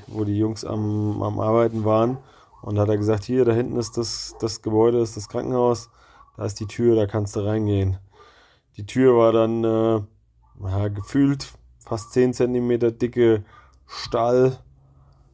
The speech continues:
äh, Tür, Stahlbeton oder Stahltür. Also ich glaub, es war mal ein Bunker oder sowas gewesen. So kam mir das Ding auf jeden Fall vor von der Einrichtung her.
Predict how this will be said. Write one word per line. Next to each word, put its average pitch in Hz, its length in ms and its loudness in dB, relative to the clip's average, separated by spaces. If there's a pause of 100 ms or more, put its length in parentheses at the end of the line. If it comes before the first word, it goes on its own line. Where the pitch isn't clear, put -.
(120)
äh, 110 400 2 (100)
Tür, 139 520 4
Stahlbeton 117 800 0
oder 104 240 0
Stahltür. 123 760 0
Also 95 180 0
ich 95 100 -4
glaub, 98 260 -8
es - 160 -14
war 95 100 -6
mal 95 160 -4
ein 90 140 -8
Bunker 104 340 -2
oder 92 200 -2
sowas 92 340 -8
gewesen. 92 540 -4 (480)
So 98 220 -6
kam 98 320 -2
mir 98 120 -2
das - 520 -8
Ding 104 260 -4
auf 98 160 -6
jeden 101 200 -2
Fall 98 180 -2
vor 107 300 0
von 104 200 -6
der 92 100 -4
Einrichtung 101 480 -6
her. 110 300 -4